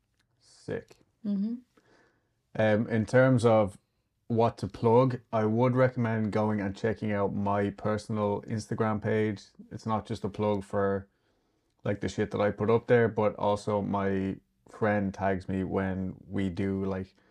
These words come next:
Speaker 1: collaborative stuff together. Like, this weekend, he put together, like, just a silly little sketch, but it was fun.
Speaker 2: <sighs> It was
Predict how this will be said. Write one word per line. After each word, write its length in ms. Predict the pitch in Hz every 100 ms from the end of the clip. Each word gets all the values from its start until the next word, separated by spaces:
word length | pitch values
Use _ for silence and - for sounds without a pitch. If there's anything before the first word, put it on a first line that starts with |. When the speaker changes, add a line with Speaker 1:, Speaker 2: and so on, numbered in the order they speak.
| _ _ -
Speaker 1:
collaborative 480 | 98 98 98 95 90
stuff 260 | - 101
together. 500 | - 104 104 107 101 _ -
Like, 220 | 95 98
this 160 | 98
weekend, 540 | 117 117 - 113 110 98
he 300 | - 104 101
put 200 | 101 104
together, 380 | 101 104 101 98
like, 240 | 101 98
just 200 | 127 123
a 100 | -
silly 300 | - 160 156
little 180 | 147 127
sketch, 400 | - 123 104 - -
but 120 | 113
it 80 | 104
was 200 | 110 98
fun. 500 | 90 117 110 107 98 _
Speaker 2:
<sighs> 40 | _ -
It 180 | 208 196
was 540 | 202 202 196 196 185